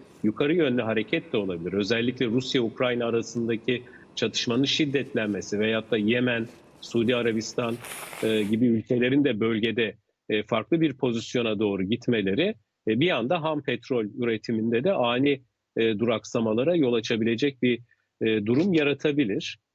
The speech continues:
E, bunu da, e, dikkate almak lazım. Öte yandan tabii şey, geçen yılı anımsayacak olursak Avrupa açısından özellikle,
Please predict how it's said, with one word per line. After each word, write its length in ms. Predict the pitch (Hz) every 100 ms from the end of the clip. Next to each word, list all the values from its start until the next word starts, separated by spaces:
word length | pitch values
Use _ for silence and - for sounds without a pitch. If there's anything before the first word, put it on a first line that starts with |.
| 117
E, 220 | 117 110
bunu 240 | 131 139
da, 200 | 135 139 - - 131
e, 340 | 120 117 113
dikkate 380 | 110 - 127 135
almak 380 | 123 131 131 127
lazım. 300 | 101 120 175
Öte 200 | 131 156
yandan 360 | 147 147 151
tabii 380 | 139 156 151 147 - - -
şey, 280 | - 131 120
geçen 460 | 123 123 160 151
yılı 240 | 151 147 139
anımsayacak 680 | 139 139 - 139 151 139
olursak 420 | 160 208 - 117
Avrupa 380 | 104 117 139 147
açısından 640 | 143 127 - - 143 156 151
özellikle, 760 | 127 127 131 131 131 143 135